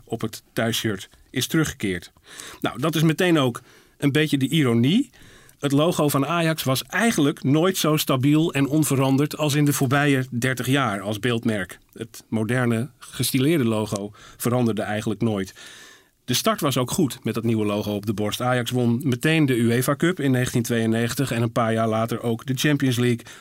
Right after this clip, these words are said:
de Europese Supercup en de Wereldbeker. Een nieuwe glorietijd met een nieuw logo.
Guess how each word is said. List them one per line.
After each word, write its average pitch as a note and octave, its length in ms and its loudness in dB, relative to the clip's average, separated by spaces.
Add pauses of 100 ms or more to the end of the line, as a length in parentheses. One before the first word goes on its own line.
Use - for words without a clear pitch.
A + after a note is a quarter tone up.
de B2+ 100 -2
Europese B2 520 -2
Supercup A2+ 540 -4 (380)
en B2 100 -2
de A2 100 0
Wereldbeker. A2 760 -2 (600)
Een F#3 140 0
nieuwe F3+ 240 4
glorietijd A2 760 0 (300)
met A#2 320 0 (200)
een C3+ 140 2
nieuw A2+ 260 2 (180)
logo. A2 500 -2